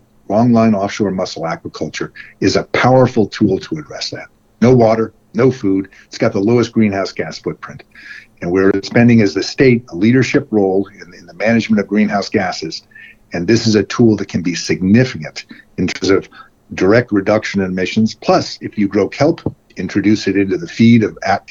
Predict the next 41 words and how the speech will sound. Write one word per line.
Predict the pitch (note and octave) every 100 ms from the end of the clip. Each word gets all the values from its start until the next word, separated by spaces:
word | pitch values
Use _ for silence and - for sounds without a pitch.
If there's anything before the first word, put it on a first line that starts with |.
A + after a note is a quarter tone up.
| G2+
of | F#2+ F2+ F2+ E2+
cattle, | G#2 A2 C3+ C3+ - - -
you | A2+
can | A2+
reduce | G#2+ G#2 A#2 -
their | G#2
emissions | G2+ G2+ - G#2+ - _ _ _ _
by | F#2
numbers | G2 A2 A2 F#2+
that |
I've | G2 A2+
seen | - G2+
up | -
to | F#2+
ninety | G2+ G#2+
percent. | G2 F#2+ - F#2+ D2 - _ _ _ _
It | A#2+
is | A#2
a | G2
tool | - - C#3+ B2+
that | G2 - -
the, | G2+ G2+ A2+
the | F2+
state | D#2+ - B2+
of | B2+
California | - A2+ A2+ - G2 F2+
needs | E2+ G2+ G#2 -
to | G2
embrace. | F2 F2 F2 D#2 -
And | G#2 A#2 A#2 - - - - _ _
they | G#2
have | G#2+ A2+
one | C3 D3+
guy | B2+ B2+ C#3 D#3+ _ _ _
who's | A#2
the | A2
aquaculture | C3+ D3+ B2+ A#2+ A2 G#2+
coordinator | - G#2 G2 A2 B2
with | B2
some | -
interns. | D3+ E3+ G2 - -